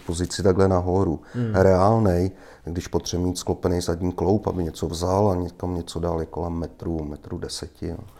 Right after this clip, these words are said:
Speaker 2: Hmm.
Speaker 1: A to často nestačí. Zase v současné době se všichni výrobci kolaborativních robotů snaží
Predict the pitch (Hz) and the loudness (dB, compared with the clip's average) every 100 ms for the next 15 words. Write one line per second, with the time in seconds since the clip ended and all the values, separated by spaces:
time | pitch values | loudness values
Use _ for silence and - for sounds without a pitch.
0 | - 113 95 95 - 95 92 90 90 80 | -14 -10 -10 -10 -6 0 2 4 0 -4
1 | - - 104 95 92 92 92 85 - - | -10 -2 4 6 6 6 4 0 -6 -20
2 | - - - 87 80 - 82 - - 80 | -12 -10 -8 -6 -6 -6 -8 -8 -8 -10
3 | 85 - - - - 101 123 98 - - | -10 -18 -20 -6 -2 4 6 6 2 -18
4 | - _ - - - - - - - - | -20 _ -20 -20 -20 -20 -20 -20 -16 -8
5 | 98 85 98 - 110 95 87 95 - 90 | -6 0 0 4 4 4 4 2 2 -2
6 | - - 98 85 90 - 104 101 90 98 | -6 -4 0 0 -2 -2 -2 2 2 0
7 | 90 90 95 90 - 92 87 87 98 92 | -2 -2 -2 -2 -4 -2 -2 -2 -4 -4
8 | 92 85 92 92 | -4 -4 -2 -2